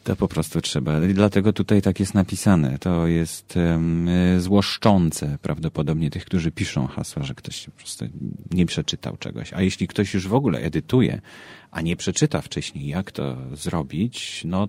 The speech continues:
to może mu się oberwać, chociaż ostatnio to zostało mocno stonowane i, i redaktorzy, administratorzy zostali upomnieni. Mają być bardzo mili i uprzejmi wobec nowych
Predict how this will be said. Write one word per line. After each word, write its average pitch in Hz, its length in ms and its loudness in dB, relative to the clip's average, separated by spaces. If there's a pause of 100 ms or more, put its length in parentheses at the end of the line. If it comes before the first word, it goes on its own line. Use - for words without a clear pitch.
(140)
to 95 360 0 (160)
może 92 320 0
mu 85 100 -4
się 80 280 -6
oberwać, 80 480 -4
chociaż - 360 -6
ostatnio - 440 -8
to 80 160 -8
zostało 80 380 -2
mocno 80 300 -2
stonowane 80 600 -2
i, 82 120 -6 (640)
i 80 40 0
redaktorzy, 82 680 0
administratorzy 82 800 2
zostali 87 360 -2
upomnieni. 85 500 0
Mają 80 300 0
być 76 160 -8
bardzo 80 480 -4
mili 90 420 2
i 82 60 0
uprzejmi 76 440 -2
wobec - 360 -14
nowych 135 360 -10